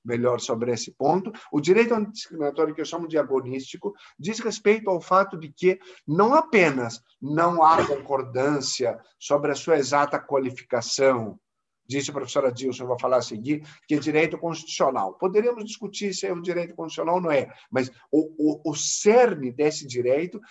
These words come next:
é justamente a briga, o incômodo. Nós tivemos recentemente, entre milhares de outros exemplos, a ideia de que é uma grande loja de, de, de, de comercial, de,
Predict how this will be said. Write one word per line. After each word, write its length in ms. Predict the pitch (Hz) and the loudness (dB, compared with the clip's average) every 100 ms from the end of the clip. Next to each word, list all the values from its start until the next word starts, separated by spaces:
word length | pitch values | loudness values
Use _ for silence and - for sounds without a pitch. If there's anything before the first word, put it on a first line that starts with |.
| - | -4
é 120 | 160 | 0
justamente 640 | 190 208 196 156 170 196 - | 0 0 -2 0 0 -2 -4
a 80 | 147 | -2
briga, 460 | 147 233 135 104 | 0 0 -2 -6
o 100 | 110 | -4
incômodo. 720 | 156 175 202 156 110 98 95 _ _ _ _ - | -6 4 4 4 0 -10 -16 _ _ _ _ -2
Nós 200 | 185 208 | 0 0
tivemos 400 | 208 190 190 175 | 0 2 2 -2
recentemente, 600 | 160 165 160 165 165 175 | -10 -10 -8 -6 -6 -6
entre 180 | 165 156 | -10 -8
milhares 380 | 147 165 175 - | 0 2 2 2
de 80 | |
outros 320 | 240 151 139 139 | -2 -2 -12 -8
exemplos, 460 | 185 220 233 247 - - - | -4 -4 -4 -10 -14 -10 2
a 100 | 208 | 2
ideia 320 | 196 220 214 | 2 -2 -4
de 100 | 214 | -6
que 140 | - | -2
é 60 | 208 | 0
uma 180 | 214 190 | 2 0
grande 420 | 185 185 196 185 | 0 0 0 -4
loja 460 | 160 170 185 180 170 | 2 4 4 0 -8
de, 500 | 180 156 147 139 - _ _ _ | -10 -6 -6 -8 -14 _ _ _
de, 360 | 143 139 135 135 | -10 -8 -8 -2
de, 720 | 143 131 131 123 123 120 120 - _ _ | 0 2 0 -2 -2 -6 -10 -20 _ _
de 160 | 131 - | -16 -6
comercial, 840 | 143 147 139 - 147 151 185 170 | -2 0 -2 -2 2 6 6 2
de, 920 | - 135 135 131 123 117 117 113 107 | -4 -8 -6 -4 -6 -10 -12 -12 -14